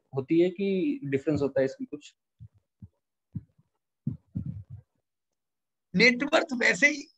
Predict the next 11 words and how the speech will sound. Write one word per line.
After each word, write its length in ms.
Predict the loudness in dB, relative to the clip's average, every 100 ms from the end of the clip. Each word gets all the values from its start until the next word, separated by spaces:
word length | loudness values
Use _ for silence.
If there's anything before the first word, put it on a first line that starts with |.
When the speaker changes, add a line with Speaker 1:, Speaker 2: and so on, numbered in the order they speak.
| -14
Speaker 2:
गिना 320 | -4 2 4 4
जाता 420 | 4 2 4 4
है 160 | 4
आपकी 560 | 0 -2 -6 -6 -8 -6
equity 840 | -8 -2 4 4 6 4 2 -2 -10 _
और 360 | 4 6 4 2 0
other 320 | 2 2 2
equity 400 | -2 -6 -4 -4
को 160 | -4
कंबाइन 500 | -2 0 2 2 2
करके। 360 | -2 -14 -18